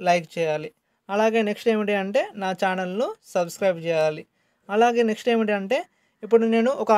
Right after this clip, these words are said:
ఒక క్వశ్చన్ చెప్పాను, ఇంకో క్వశ్చన్ కూడా చెప్తాను. ఆ రెండు క్వశ్చన్స్‌ని అంటే వాటి యొక్క ఆన్సర్‌ని మీరు ఏం చేయాలి? కామెంట్ చేయాలి. ఆ కామెంట్ చేసిన ఒక గంటలో ఏదైనా ఒక WhatsApp గ్రూప్‌లో షేర్ చేయాలి. మళ్ళీ చెప్తున్నాను ఏమేం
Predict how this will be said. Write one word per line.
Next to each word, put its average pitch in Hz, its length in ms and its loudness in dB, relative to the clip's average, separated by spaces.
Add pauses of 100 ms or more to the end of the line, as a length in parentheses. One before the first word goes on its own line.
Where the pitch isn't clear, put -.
(160)
ఒక 214 140 -2
క్వశ్చన్ 220 340 -2
చెప్పాను, 202 460 0
ఇంకో 240 200 0
క్వశ్చన్ 233 300 0
కూడా 226 200 4
చెప్తాను. 190 420 -4 (500)
ఆ 208 80 0
రెండు 220 260 2
క్వశ్చన్స్‌ని 226 640 0 (280)
అంటే 214 180 2
వాటి 202 220 2
యొక్క 202 140 -4
ఆన్సర్‌ని 208 600 0
మీరు 208 180 -4
ఏం 208 120 -2
చేయాలి? 208 360 4 (200)
కామెంట్ 190 440 -2 (120)
చేయాలి. 170 400 0 (400)
ఆ 202 60 -8 (120)
కామెంట్ 233 460 -2
చేసిన 233 360 4
ఒక 226 200 -2 (100)
గంటలో 190 480 0 (160)
ఏదైనా 202 500 0
ఒక 202 200 -2
WhatsApp 185 380 2
గ్రూప్‌లో 175 320 0
షేర్ 214 260 4
చేయాలి. 156 380 0 (400)
మళ్ళీ 202 260 6
చెప్తున్నాను 196 560 -2
ఏమేం 202 320 -2